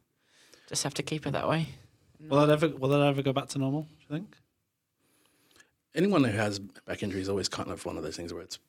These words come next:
Speaker 3: where people are always, for the next couple of years, uh,
Speaker 2: Yeah.
Speaker 3: are, are learning how to live their life with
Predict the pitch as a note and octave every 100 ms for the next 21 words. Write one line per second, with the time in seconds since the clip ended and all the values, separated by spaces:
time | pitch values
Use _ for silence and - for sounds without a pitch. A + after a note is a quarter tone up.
0 | - F#2+ G#2+ G2+ F2 F#2+ F2+ F2+ F2+ -
1 | - - - _ _ - G#2+ F#2+ - _
2 | - G#2 F2+ F2+ F#2 E2 F#2 - - -
3 | - _ - - G2+ F#2 - - G#2 F#2+
4 | G#2 A2+ A#2 G#2 - A#2+ G#2+ A2 G#2+ G#2+
5 | G2+ F#2 F2+ - - - _ _ _ _
6 | _ - G#2+ - -